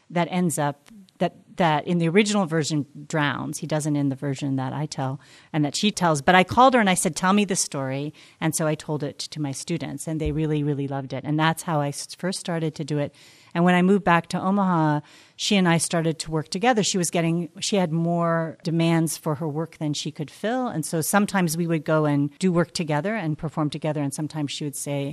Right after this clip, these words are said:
"Here, here, I, I'm not available. My daughter is." So,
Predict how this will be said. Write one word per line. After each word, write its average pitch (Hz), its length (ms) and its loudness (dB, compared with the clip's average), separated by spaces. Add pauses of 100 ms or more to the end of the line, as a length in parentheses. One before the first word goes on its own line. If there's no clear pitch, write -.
"Here, 151 240 -4
here, 147 360 -8 (600)
I, 233 180 2
I'm 208 140 6
not 233 140 8
available. 214 500 6
My 160 160 2
daughter 139 360 0
is." - 360 -8 (320)
So, 180 440 8